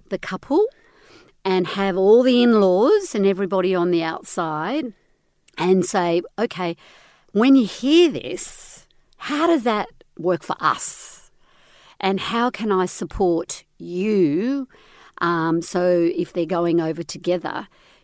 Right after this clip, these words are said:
just be respectful and kind, but it would be up to the actual, um, child of that parent to set the boundary, not the in-law,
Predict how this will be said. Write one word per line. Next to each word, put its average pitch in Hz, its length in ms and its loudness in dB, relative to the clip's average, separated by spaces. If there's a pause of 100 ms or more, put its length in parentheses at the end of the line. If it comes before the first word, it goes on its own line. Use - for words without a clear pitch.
just - 300 -2
be 202 120 -2
respectful 185 500 -4
and 180 120 2
kind, 185 320 0
but 185 160 0
it 185 200 0
would 202 200 -2
be 190 180 2
up 165 200 -6
to 180 300 0
the 170 180 2
actual, 165 720 -2 (380)
um, 156 680 -2 (300)
child 180 540 0
of 165 120 -4
that 147 220 -8
parent 170 420 -2
to 165 300 -4
set - 360 -2
the 180 60 -2
boundary, 196 680 2 (1080)
not 180 320 2 (160)
the 165 420 2 (600)
in-law, 147 960 0